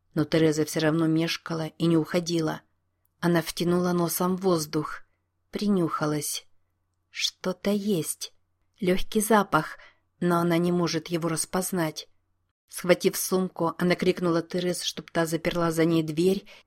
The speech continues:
и помчалась вниз по лестнице, а потом бегом к станции метро. Поезд только-только подошёл, и она как раз успела вскочить в него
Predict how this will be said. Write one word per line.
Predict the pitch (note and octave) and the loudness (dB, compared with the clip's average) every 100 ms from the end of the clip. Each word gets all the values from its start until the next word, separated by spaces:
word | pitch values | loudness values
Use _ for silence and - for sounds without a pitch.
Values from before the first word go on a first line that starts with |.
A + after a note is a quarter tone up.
| - | -8
и | F#3+ | 0
помчалась | F3 F3 F#3+ F#3 - - | 2 2 0 -2 -4 -4
вниз | F#3 - | -6 -2
по | G3+ | 0
лестнице, | G#3+ F3+ - E3+ E3 E3+ F3 _ _ _ | 2 0 -2 -6 -6 -10 -10 _ _ _
а | E3 | -4
потом | D#3+ D#3+ D#3 | 0 4 4
бегом | D3+ D3+ D#3+ D#3+ | 4 0 0 -2
к | D#3+ | -2
станции | - - E3 D#3 - E3 | -8 -4 -2 -2 -2 -2
метро. | F3+ - F3 D3+ - _ _ _ _ _ _ - | -2 -2 -2 -4 -8 _ _ _ _ _ _ -2
Поезд | F3 E3 - | 0 0 0
только-только | E3+ D#3+ E3 D#3+ E3 - | 0 0 0 0 0 -2
подошёл, | - D#3+ D#3+ - G3 G3+ - - - | -2 2 4 4 0 0 -4 -20 -8
и | G3 | 0
она | F#3 F3+ | 2 2
как | F3+ E3+ | 0 -2
раз | G3 F#3+ | -4 -2
успела | F3+ - F3+ F3+ | -4 -4 -4 -4
вскочить | F3 - D#3+ - A3+ G#3 | -4 -4 -2 0 -2 -2
в | |
него | F3 D#3 D#3+ D3+ | -2 0 0 -2